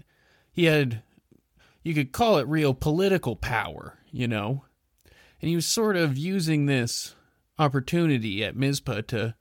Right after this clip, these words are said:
show off. He had, uh, uh, ca-, the Torah that was desecrated by the Hellenizers, and he showed what they were fighting for. He recommitted this cause to a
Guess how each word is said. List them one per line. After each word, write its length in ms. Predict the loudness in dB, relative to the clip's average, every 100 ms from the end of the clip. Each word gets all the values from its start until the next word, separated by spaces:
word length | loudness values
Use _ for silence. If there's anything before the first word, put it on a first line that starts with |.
| _
show 380 | -8 -2 0 0
off. 540 | -2 -2 -6 -14 -20 _ _ _ _ _ _ _ _ _ _
He 220 | _ 4 4
had, 760 | 4 0 -6 -14 -16 -18 -20 _ -20 -14
uh, 80 |
uh, 100 | -14 -14 -18 -16
ca-, 300 | -4 -4 -4
the 140 | -10 -12
Torah 640 | -2 0 2 2 0 -2 -2
that 180 | -2
was 200 | 0 -2
desecrated 720 | 0 0 2 0 0 0 0 2
by 160 | 2
the 80 | 4
Hellenizers, 840 | 2 2 2 0 0 -2 -2 -2
and 100 | -2
he 140 | -4 -4
showed 320 | -2 -2 0
what 140 | 0
they 60 | 0
were 140 | -2
fighting 360 | 0 0 0 -2
for. 440 | -2 -2 0 -2 -6 _ _
He 340 | _ 0 0 -2
recommitted 1040 | 2 4 4 4 2 4 4 4 4 -2 -8 _ _ _ _ _ 0
this 240 | 2 2
cause 640 | 0 0 0 -2 -2 -4 -4
to 600 | -2 0 0 -2 -4 -4
a 420 | -6 -6 -8